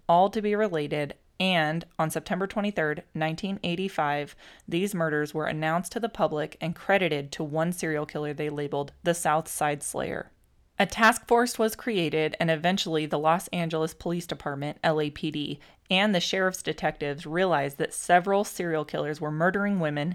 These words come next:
and it was a difficult task for the detectives to decide which victims were linked. Ultimately, they came up with a list that we will be focusing on today. Here's how it goes. In the spring of nineteen eighty-four,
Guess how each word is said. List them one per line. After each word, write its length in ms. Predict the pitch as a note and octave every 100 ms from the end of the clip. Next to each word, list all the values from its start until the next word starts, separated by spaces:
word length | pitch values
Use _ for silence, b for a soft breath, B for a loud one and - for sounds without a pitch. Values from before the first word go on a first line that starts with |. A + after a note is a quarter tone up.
| - -
and 120 | E3+
it 80 | D#3
was 120 | D3+
a 80 | D3
difficult 480 | E3+ G#3 G#3 G3
task 340 | - D3+ C#3+ -
for 140 | E3
the 80 | D#3
detectives 560 | D#3+ - F3+ - G3 -
to 120 | G3+
decide 460 | G#3+ G#3 D3+ D#3 B B B
which 340 | - E3+ G3 -
victims 460 | E3+ E3+ E3 D#3+
were 120 | D#3 D3+
linked. 380 | D#3+ - - - b b b _
Ultimately, 680 | F#3 E3+ G#3 G3+ G#3+ A3+ B3 b b -
they 140 | F#3
came 240 | F#3 F#3 F#3
up 120 | F3+
with 140 | G#3
a 60 | G#3+
list 420 | F#3 D#3 D#3+ - _
that 160 | - E3
we 100 | E3
will 140 | E3+
be 80 | E3
focusing 480 | E3 D#3 D#3 D#3 D#3
on 160 | C#3+ C#3+
today. 340 | - - E3 _ _
Here's 240 | - E3+ E3
how 160 | D3+
it 80 | D3+
goes. 260 | - - - _
In 140 | - G3
the 60 |
spring 260 | - B3 C4
of 100 | A#3+
nineteen 340 | A3 G#3 A3
eighty-four, 600 | F#3 F#3+ - D#3+ D3+ -